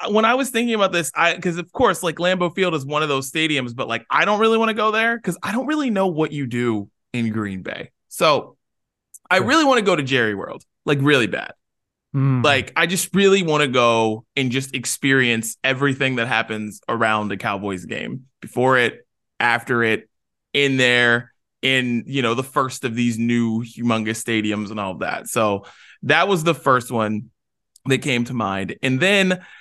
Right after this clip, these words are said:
Speaker 1: you know, and this isn't exactly a stadium per se, but, like,
Speaker 2: Okay.
Speaker 1: I would love to be in, 'cause I've been to both these stadiums, but, like, I would love to be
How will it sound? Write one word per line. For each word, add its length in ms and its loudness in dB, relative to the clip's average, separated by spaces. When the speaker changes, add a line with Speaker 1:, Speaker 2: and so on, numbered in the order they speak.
Speaker 1:
you 120 2
know, 400 4
and 160 4
this 140 2
isn't 320 0
exactly 800 -2
a 60 -6
stadium 920 -2
per 180 -2
se, 500 0
but, 140 4
like, 440 2
Speaker 2:
Okay. 100 2
Speaker 1:
I 80 6
would 200 4
love 880 4
to 160 0
be 600 0
in, 500 0
'cause 220 -4
I've 200 0
been 200 4
to 100 0
both 200 4
these 160 -4
stadiums, 480 -2
but, 120 2
like, 260 2
I 120 4
would 160 0
love 340 4
to 120 -10
be 500 -4